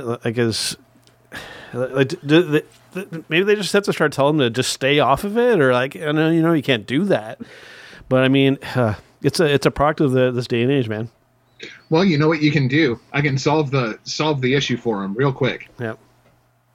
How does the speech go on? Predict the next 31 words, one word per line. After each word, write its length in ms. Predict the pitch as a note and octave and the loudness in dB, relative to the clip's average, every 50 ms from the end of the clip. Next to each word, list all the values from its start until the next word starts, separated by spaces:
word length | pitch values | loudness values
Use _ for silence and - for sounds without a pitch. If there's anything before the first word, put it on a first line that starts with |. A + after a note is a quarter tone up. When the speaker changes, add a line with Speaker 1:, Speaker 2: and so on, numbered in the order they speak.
| _ _ | _ _
Speaker 2:
Run 220 | - B2 C3 C3 - | 0 2 2 2 0
credits. 560 | - B2+ A#2+ A#2 G2 D#2+ - - - - _ _ _ _ _ _ _ _ _ _ _ - | 0 -2 0 0 0 -2 -4 -8 -10 -10 _ _ _ _ _ _ _ _ _ _ _ -10
Speaker 1:
Run 180 | A2+ A2 A2 G2+ | -8 -8 -8 -8
credits. 480 | - A2+ G#2+ A2 A2 - - - - - _ _ _ _ _ _ _ _ _ _ _ _ _ _ _ _ _ _ _ _ _ _ _ _ _ _ _ _ | -6 -6 -6 -6 -6 -10 -16 -20 -20 -20 _ _ _ _ _ _ _ _ _ _ _ _ _ _ _ _ _ _ _ _ _ _ _ _ _ _ _ _
Hmm. 260 | - D3 C#3+ B2+ A2+ G2 _ _ _ _ _ _ _ _ _ _ _ _ _ _ - | -4 -4 -4 -4 -4 -8 _ _ _ _ _ _ _ _ _ _ _ _ _ _ -2
Speaker 2:
That's 180 | B2+ B2 - B2 | -2 0 0 2
all 160 | A#2 B2 C3 | 2 2 2
it 60 | A#2 | 2
takes. 420 | - C#3+ C#3+ C3 - - - - - _ _ - | 2 2 2 2 2 0 -6 -12 -14 _ _ -2
Run 200 | - B2 A#2+ A#2+ | 0 0 2 2
Speaker 1:
Yeah. 40 | A#2 | 2
Speaker 2:
credits. 480 | A2+ C3 B2+ A#2+ A2 G2+ - - - - _ _ _ _ _ _ - - _ _ _ _ _ _ _ _ _ _ _ _ _ _ _ - | 2 2 2 2 2 0 -4 -8 -14 -14 _ _ _ _ _ _ -20 -20 _ _ _ _ _ _ _ _ _ _ _ _ _ _ _ -6
Tell 240 | - F#3+ G3+ A#3+ A#3+ | -2 0 0 2 2
me 240 | A3 G3+ D#3 A#2 F#2+ | 2 2 0 -2 -4
Colby 360 | - - E3 G3 F#3+ G#3+ F3+ | -2 0 0 2 2 2 0
Lopez 500 | E3 F3 F#3 F#3+ - C3+ A#2 G#2 G2+ - - - | 2 2 0 0 0 0 -4 -4 -6 -8 -8 -6
as 240 | A#2+ B2 C3+ C#3+ C3+ | -4 -2 -2 -2 -2
Seth 280 | - C#3 C3 C3 - | -2 -2 -2 -2 -2
Rollins. 540 | A2+ G#2+ G#2 G2 F#2 F#2 E2+ E2+ - - - _ _ _ - _ _ _ _ - | -2 -4 -2 -4 -4 -6 -10 -12 -14 -16 -16 _ _ _ -20 _ _ _ _ -4
Speaker 1:
Yeah. 280 | - B2+ B2 B2 B2 A#2+ - _ _ _ _ _ _ _ _ _ _ _ - | -2 2 4 4 2 2 0 _ _ _ _ _ _ _ _ _ _ _ -4
Speaker 2:
And 180 | D3+ C#3+ D3 | -2 0 2
then 200 | D3+ D#3 F3 F#3+ D#3+ - | 2 2 2 2 0 0
I 200 | D#3 D#3 F#3 G#3 | 0 2 2 2
know 440 | G#3+ G3 D#3+ C#3+ C#3+ D#3 F#3+ G3 _ _ _ - | 2 2 0 0 0 -2 -2 -4 _ _ _ -2
that 160 | D#3+ D#3 D3 - | -2 -2 -2 0
anything 480 | C#3 C#3+ D3+ E3+ F#3+ F#3 G3+ G3+ G#3 G3+ | -2 -2 0 0 0 0 0 0 0 0
coming 320 | - C#3+ B2 C#3+ D#3 D#3 | 0 -2 -2 -2 -4 -2
from 180 | D#3 F3+ D3+ C#3 | -2 -2 -2 -2
Colby 360 | - B2+ A#2+ C#3+ E3 G3 E3 | -2 -2 -2 0 2 0 0
Lopez's 640 | D3+ B2 B2 C#3 C3+ D3 C#3 C#3 D#3 E3+ D#3+ E3 G#3 | 0 0 -2 -2 -2 -2 -4 0 0 0 0 0 -2
account 420 | G#3+ - E3 A2 G#2+ A#2+ C#3+ - | -4 -4 -4 -6 -4 -6 -10 -10